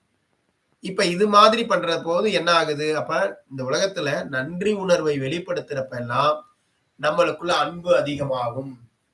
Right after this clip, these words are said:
நல்லா புரிஞ்சுதா? அப்ப இந்த உலகத்திலேயே எல்லா இடத்துலயும்,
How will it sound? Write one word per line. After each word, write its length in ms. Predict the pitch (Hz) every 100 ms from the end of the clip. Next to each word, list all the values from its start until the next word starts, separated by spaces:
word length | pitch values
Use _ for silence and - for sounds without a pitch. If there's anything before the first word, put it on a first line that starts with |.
| _ _ _ _ _ 139
நல்லா 140 | 151
புரிஞ்சுதா? 400 | 151 143 143 143
அப்ப 200 | 156 147
இந்த 120 | 131
உலகத்திலேயே 640 | 131 165 190 185 180 185 226 240
எல்லா 260 | 147 147 180
இடத்துலயும், 560 | 185 185 185 185 165